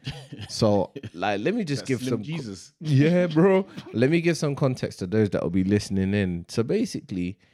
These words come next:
Speaker 2: he's gone into this gas station to rob it. And he said, "Yeah, give me all the money and all the rest of it." The woman was hesitating. <laughs> And then she was taking too long.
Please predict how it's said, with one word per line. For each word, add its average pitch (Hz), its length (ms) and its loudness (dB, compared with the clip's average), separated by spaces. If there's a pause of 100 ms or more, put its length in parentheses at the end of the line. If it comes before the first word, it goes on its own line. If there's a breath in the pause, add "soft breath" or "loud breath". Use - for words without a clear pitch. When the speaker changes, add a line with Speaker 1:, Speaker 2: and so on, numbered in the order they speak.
Speaker 2:
he's 143 240 0
gone 135 240 0
into 110 220 -4
this 95 160 -4
gas 101 240 -6
station 82 540 -6
to - 120 -8
rob 85 280 -4
it. 80 180 -8 (580 soft breath)
And 101 280 -4
he 117 180 -4
said, 101 380 -4 (140)
"Yeah, 98 320 -4
give 107 200 -6
me 104 140 -2
all 98 100 -2
the 92 120 -2
money 92 300 -2
and 90 120 -2
all 87 100 -2
the 82 100 -4
rest 85 280 -4
of 80 120 -10
it." 87 240 -6 (200 soft breath)
The 80 80 -10
woman 104 300 -4
was 92 160 -8
hesitating. 92 840 -6 (380 soft breath)
<laughs> 117 840 -6
And 110 160 -2
then 98 160 0
she 113 220 -2
was 117 220 -4
taking 139 360 0
too 120 220 -2
long. 117 360 -2